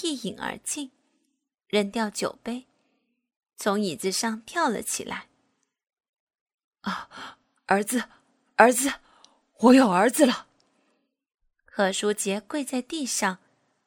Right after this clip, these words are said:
朝着家乡的方向猛劲地磕了三个响头。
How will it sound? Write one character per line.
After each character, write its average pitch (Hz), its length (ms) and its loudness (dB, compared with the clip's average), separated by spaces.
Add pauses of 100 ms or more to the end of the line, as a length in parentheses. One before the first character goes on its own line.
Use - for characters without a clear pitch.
(320)
朝 185 240 0
着 185 140 -4
家 185 240 -4
乡 196 240 -4
的 - 80 -6
方 196 280 -6
向 202 380 -6 (640)
猛 214 260 0
劲 311 260 -6
地 214 100 -4
磕 214 240 -4
了 202 100 -2
三 208 260 -8
个 220 100 -8
响 - 300 -4
头。 180 320 -10